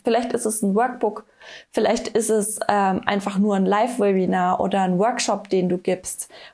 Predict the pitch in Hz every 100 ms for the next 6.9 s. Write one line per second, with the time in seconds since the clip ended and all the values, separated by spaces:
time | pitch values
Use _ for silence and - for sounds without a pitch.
0 | - 190 196 190 185 185 175 202 214 -
1 | 202 - - 370 359 196 - 190 185 185
2 | 185 - - 190 185 185 185 185 175 -
3 | 214 214 196 190 190 190 - 180 180 180
4 | - 190 185 185 - - 180 185 214 214
5 | 196 180 - - 180 175 175 - - -
6 | - - - - - 196 220 254